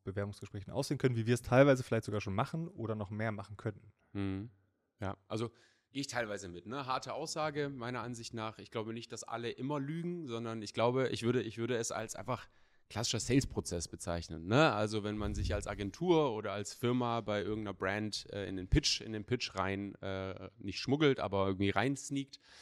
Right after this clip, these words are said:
Speaker 2: dann geht's ja auch darum, sich bestmöglichst zu verkaufen. Und auch die Brand verkauft sich bestmöglichst, ne? Also es ist ja im Endeffekt genau, genau das gleiche Szenario. Heißt das, dass alles gelogen ist, was man sagt?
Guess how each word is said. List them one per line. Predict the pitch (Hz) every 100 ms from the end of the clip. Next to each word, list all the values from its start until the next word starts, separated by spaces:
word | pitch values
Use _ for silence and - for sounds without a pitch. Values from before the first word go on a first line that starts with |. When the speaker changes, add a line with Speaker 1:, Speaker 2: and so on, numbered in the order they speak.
| - -
Speaker 2:
dann | - 107
geht's | 113
ja | 113
auch | 110 123
darum, | 113 113 117 113
sich | 110 -
bestmöglichst | 113 - 104 104 92
zu | -
verkaufen. | 98 92 107 117 90
Und | 87
auch | 117
die | 127
Brand | 98 110 147 131
verkauft | 107 - 101 -
sich | 95
bestmöglichst, | - 95 - 87 - 82
ne? | 107 156
Also | 135
es | 117
ist | 110
ja | 123
im | 123
Endeffekt | 135 131 123
genau, | 110 110 113
genau | 110 104
das | 104 -
gleiche | 92 95
Szenario. | - 95 90 90 82 - - - - -
Heißt | 101 131
das, | 156 147 -
dass | 110
alles | - 113 131
gelogen | - 110 143 185
ist, | 175
was | 143 143
man | 139 131
sagt? | 127 131